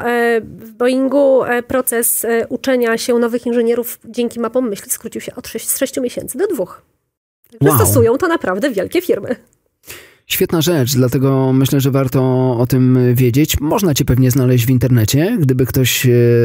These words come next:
Speaker 2: z oglądających, e, chciał cię zaczepić, zadać jakieś pytania.
Speaker 1: Jak najbardziej, e, na koncie LinkedIn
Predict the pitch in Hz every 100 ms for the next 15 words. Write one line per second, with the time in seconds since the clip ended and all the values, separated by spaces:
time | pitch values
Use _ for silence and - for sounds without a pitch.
0 | 120 113 - 123 127 123 123 127 117 -
1 | 123 113 113 113 131 117 120 113 113 190
2 | 269 220 131 127 120 - 123 117 123 -
3 | 123 101 101 143 - - - _ _ -
4 | 233 262 262 214 220 269 285 269 262 220
5 | 240 233 226 226 226 220 214 214 226 220
6 | 208 247 - 233 220